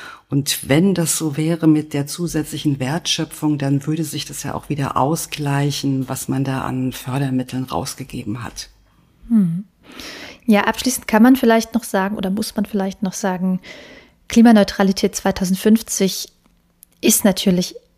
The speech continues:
Speaker 2: eigentlich sehr spät für ein reiches Land wie die Schweiz. Also das ist ja das, was die E U sich auch insgesamt als Staatenbund vorgenommen hat.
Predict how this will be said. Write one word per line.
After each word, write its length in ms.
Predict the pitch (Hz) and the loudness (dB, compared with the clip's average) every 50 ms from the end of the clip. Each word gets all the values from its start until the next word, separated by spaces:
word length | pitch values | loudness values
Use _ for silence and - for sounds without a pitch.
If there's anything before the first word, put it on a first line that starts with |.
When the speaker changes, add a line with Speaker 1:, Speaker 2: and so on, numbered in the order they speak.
| _ - | _ -4
Speaker 2:
eigentlich 440 | - 185 180 175 165 - - 180 - | 0 0 0 0 0 -2 -2 -4 0
sehr 140 | - 190 180 | 2 2 2
spät 340 | 180 - - 185 180 - - | 2 0 -4 -4 -4 -4 -4
für 140 | - - 190 | 0 2 2
ein 100 | 180 180 | 2 2
reiches 440 | 175 180 180 180 - - 185 - | 0 -2 -4 -4 -6 -8 -8 -6
Land 240 | - 190 190 180 - | -6 -6 -6 -6 -8
wie 60 | 196 | -8
die 100 | - - | -8 -6
Schweiz. 520 | 185 - - - - - - - - - - - - - - - - - - - _ - | -8 -4 -2 -2 -2 -2 -4 -8 -10 -12 -12 -18 -20 -20 -18 -18 -18 -18 -18 -20 _ -4
Also 220 | - 190 170 185 | -2 0 0 2
das 160 | 180 185 175 - | 0 -2 -2 -4
ist 160 | 190 - - | -6 0 2
ja 100 | 202 180 | 2 4
das, 300 | 190 190 185 - - - | 4 2 0 0 -2 -2
was 200 | 190 - - - | -2 -4 -4 -4
die 260 | - 208 202 370 339 | -2 -2 0 2 0
E 100 | 202 - | 0 2
U 200 | 233 226 262 277 | 4 4 6 6
sich 300 | 240 202 214 208 - - | 6 4 2 2 4 2
auch 260 | 190 175 - - - - _ _ _ _ _ _ _ - | 0 0 0 -6 -14 -18 _ _ _ _ _ _ _ 2
insgesamt 640 | 240 269 330 - - - 240 233 233 233 233 - | 4 4 4 4 2 0 2 4 4 4 4 2
als 140 | 208 - - | -2 -4 0
Staatenbund 540 | - 208 208 208 - 220 214 208 202 196 - | 2 2 2 2 4 2 4 4 2 0 0
vorgenommen 600 | - 208 196 190 202 196 196 190 196 196 190 190 | 0 0 0 2 2 2 4 4 4 2 2 2
hat. 260 | 190 190 - - | -2 -4 -4 -10